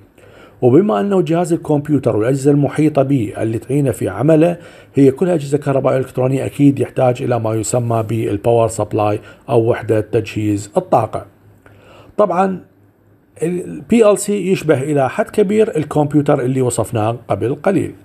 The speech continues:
فخلي نشوف الأجزاء الأساسية اللي يتكون من عدد جهاز ال بي ال سي.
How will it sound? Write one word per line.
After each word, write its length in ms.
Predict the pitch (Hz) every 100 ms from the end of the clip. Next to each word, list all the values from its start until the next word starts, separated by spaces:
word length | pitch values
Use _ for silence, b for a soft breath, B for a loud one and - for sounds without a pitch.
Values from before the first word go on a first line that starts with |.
| b b _
فخلي 1040 | 170 170 175 175 _ _ - 226 220 190
نشوف 300 | 180 240 -
الأجزاء 440 | 175 151 151 220 123
الأساسية 560 | 120 120 123 120 143
اللي 140 | 127 110
يتكون 360 | - 165 156
من 80 | 156
عدد 200 | 139 139
جهاز 320 | 113 107 127
ال 60 | 156
بي 240 | 185 147 165
ال 60 |
سي. 260 | - 254